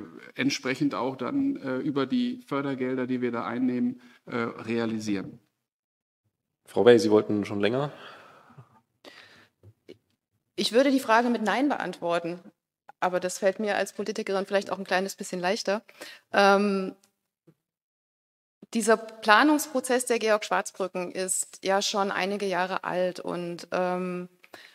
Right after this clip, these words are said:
Speaker 3: muss jetzt in eine Ausführungsplanung gehen. Ähm, wer es schon gesehen hat, es gibt jetzt ja auch erste Visualisierungsentwürfe, die, ähm, mir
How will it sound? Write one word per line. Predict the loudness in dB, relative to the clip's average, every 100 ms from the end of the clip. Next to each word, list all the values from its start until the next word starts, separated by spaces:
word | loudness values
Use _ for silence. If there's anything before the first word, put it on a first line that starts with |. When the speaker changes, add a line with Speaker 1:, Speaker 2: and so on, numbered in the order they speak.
| _ _ _ _ _ _ _ _ _ _
Speaker 3:
muss | 0 2 6
jetzt | 4 4
in | 0
eine | 2 2 2
Ausführungsplanung | 0 -2 -2 -2 -4 -2 2 2 0 -4
gehen. | -4 -4 0 2 2 2
Ähm, | 2 2 0 -2 -6 -16
wer | -6 0 2
es | 2
schon | 0 -2
gesehen | -2 -4 -2 0 -2 -4
hat, | -2 -2 -4
es | -10 -8
gibt | -8 -6
jetzt | -6 -4
ja | -4
auch | -2
erste | 0 -2 -4 -4 -4 -4 -6
Visualisierungsentwürfe, | -8 -4 -2 -2 -2 -2 -2 0 -2 -2 -6 -6 -2 -2 -2 -2 -4 -4 -6
die, | -10 -8 -6 -6 -2
ähm, | -2 -2 -4 -6 -10 -14 _ _ -20 -20 _ _ _ _ _ _ _ _
mir | 0 2 4 4 0